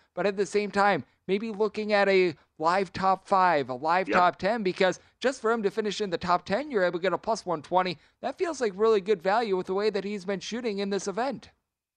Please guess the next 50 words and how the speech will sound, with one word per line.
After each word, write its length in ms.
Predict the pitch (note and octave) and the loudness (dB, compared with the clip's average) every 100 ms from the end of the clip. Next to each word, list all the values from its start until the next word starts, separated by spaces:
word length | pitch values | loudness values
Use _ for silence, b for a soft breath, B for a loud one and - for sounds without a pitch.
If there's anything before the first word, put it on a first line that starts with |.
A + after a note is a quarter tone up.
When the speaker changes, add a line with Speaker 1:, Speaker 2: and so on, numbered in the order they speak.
| _ _ _ - | _ _ _ 0
Speaker 2:
Greg, 180 | C3+ C#3+ | 2 4
I'm 200 | C3 B2 | 4 0
so 440 | - - G#3+ A#3 | -4 2 4 4
glad 340 | G#3 A3+ F#3+ E3 | 4 2 2 -2
you 80 | |
brought 280 | D3 E3 C#3+ | -2 2 2
that 100 | C3+ | 4
up. 200 | C3+ C3+ | 2 2
Just 180 | B2+ C3+ | -4 -4
another, 400 | C3 D3 C#3+ C3 | -2 2 4 4
uh, 120 | B2 | 4
feather 260 | A#2 D3 C#3 | 2 0 0
in 60 | C3 | -2
your 100 | A#2+ | -4
cap 260 | B2+ C3 | 0 0
for 80 | B2 | 0
being 180 | B2 B2 | -8 -6
the 60 | |
genius 360 | A2 C#3+ C3 A2 | -8 -6 -6 -6
that 60 | A2+ | -4
you 140 | A#2+ | 2
are, 220 | B2 A#2 B B B | 4 2 B B B
'cause 80 | C#3 | 2
that 140 | E3 | 4
is 140 | E3+ C#3+ | 4 -2
exactly 540 | B2+ E3 D#3+ - A#3 | -4 2 2 2 0
the 100 | G#3+ | -2
point 420 | A3 G3+ G3+ E3+ | -2 0 2 0
that 80 | D3+ | -4
needs 260 | D#3 C#3+ - | -8 -10 -8
to 40 | |
be 120 | D3+ | -4
made. 420 | C#3 C#3+ C#3 A#2+ - B B _ | 2 4 4 2 -4 B B _
We 160 | C#3 D#3+ | -6 -4
do 200 | - A#3+ | 2 6
love 240 | C4 C4 | 6 4
the 80 | A#3 | 2
outrights, 560 | G#3 F#3+ F3 E3+ E3 C3+ | 2 2 2 2 0 2
and 80 | |
obviously 340 | D3+ D#3+ - D#3 | 2 2 -2 -8
pre-tournament, 540 | A#2 E3 - E3 E3 | -4 -4 0 2 2
you 60 | C#3+ | 2
mentioned 260 | D3+ A2+ | 0 -2
Kitayama 420 | E3 D#3+ - F3+ D#3+ | -6 -4 -2 -2 -2
three 200 | F3+ G3+ | -2 0
hundred 140 | F#3 | 2
to 60 | E3+ | 2
one 180 | F3 F3 | 2 0
last 260 | D3 C3+ | 0 -2
week. 240 | C#3+ C3+ | -4 -6